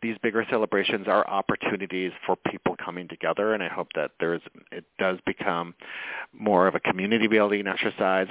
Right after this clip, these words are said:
I'm really conscious of intergenerational community building,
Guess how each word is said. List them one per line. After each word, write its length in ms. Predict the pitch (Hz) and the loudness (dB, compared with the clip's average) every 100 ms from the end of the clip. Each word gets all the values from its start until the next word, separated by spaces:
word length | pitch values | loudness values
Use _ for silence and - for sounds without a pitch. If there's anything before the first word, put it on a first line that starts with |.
| - | -2
I'm 220 | 107 123 | -2 2
really 240 | 127 117 | 4 2
conscious 500 | 107 - 98 - 98 - | 0 -4 -4 -2 -2 -2
of 180 | 82 85 | -2 -2
intergenerational 1000 | - 104 104 98 95 90 82 - - 113 - | -4 -4 0 0 0 -2 0 0 0 -4 -4
community 420 | 117 110 110 113 | -4 -4 -2 0
building, 560 | 117 110 110 110 110 | 2 2 0 -2 -4